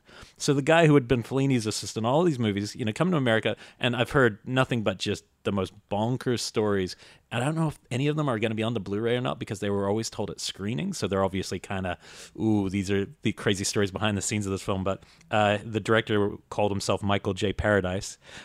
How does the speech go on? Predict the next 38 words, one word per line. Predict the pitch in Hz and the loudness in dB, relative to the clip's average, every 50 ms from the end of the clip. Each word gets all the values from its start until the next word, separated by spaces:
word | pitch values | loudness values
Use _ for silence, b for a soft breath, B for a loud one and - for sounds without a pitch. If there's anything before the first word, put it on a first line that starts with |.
| B B | B B
uh, | - 101 101 101 101 98 | -2 2 4 4 4 4
but | 101 104 | 2 0
his | 90 107 95 | 0 0 2
real | 107 107 107 101 | 2 2 2 2
name | 104 101 101 95 | 2 0 0 0
was, | 98 98 98 127 - | 0 -2 -2 -4 -4
uh, | - | -4
Gigli-, | 123 101 90 98 107 110 104 110 - 110 113 117 | -4 -2 -2 0 0 0 0 0 -2 -4 -6 -8
G-, | - - 131 - 170 160 123 - | -8 -8 -8 -8 -8 -8 -8 -10
Gioli, | - 110 107 135 151 139 135 131 131 127 120 117 110 107 | -8 -4 0 4 8 10 10 10 10 8 6 6 4 4
uh, | 104 101 101 98 95 95 | 4 4 4 4 2 2
Paradisi. | - - 107 98 92 101 98 - - 92 92 92 B B B B B B B | 2 2 2 4 4 2 0 0 -2 -4 -6 -8 B B B B B B B
Uh, | - 117 113 113 110 110 107 110 - - - - | 6 8 8 10 10 8 8 6 2 -2 -8 -12
he | - - - 135 120 | -8 -2 0 2 4
was... | 123 127 123 117 104 110 | 6 6 6 4 4 2
Um, | 120 117 117 117 117 117 113 117 120 - - - b b b b _ - | 2 4 4 2 2 0 -4 -6 -8 -10 -16 -20 b b b b _ -14
a | - | -12
character | - - 156 202 202 - - 107 - - | -4 0 2 2 2 2 -2 -6 -8 -8
from | - - - 135 131 | -6 -2 0 2 2
the | 123 | 2
sound | - - 165 190 208 208 151 | 2 2 2 4 4 4 4
of | 110 | 2
it. | 107 107 101 B B B B B B - | 2 0 -2 B B B B B B 0
Uh, | 127 123 120 123 123 120 117 | 4 6 6 6 6 4 2
the, | 113 127 123 | 2 0 0
there's | 113 117 131 131 117 | 2 4 4 4 4
an | 127 123 | 4 2
American | 127 131 143 160 175 160 - 123 | 2 2 2 2 2 2 2 0
screenwriter | - - - - 123 123 120 104 92 90 90 - - | 0 -2 0 0 2 2 4 4 4 2 0 -4 -10
credited | - - - 110 104 107 104 92 90 92 92 - _ - | -6 0 2 2 4 4 2 0 -2 -6 -8 -12 _ -12
for | - - 101 | -8 -6 -4
this | 92 98 - - | -4 -4 -4 -4
movie, | 101 95 92 - 92 87 - - | -2 -4 -2 -2 -4 -6 -6 -6
and | 113 101 101 98 95 98 | -4 -4 -4 -4 -4 -8
he | 104 - 131 143 | -6 -6 -6 -6
tells | - - 131 127 120 107 | -2 2 2 2 2 0
a | 110 | -4
story, | - - - - 123 127 127 113 104 95 87 87 92 | -8 -8 -6 -2 2 4 4 4 4 2 0 -2 -6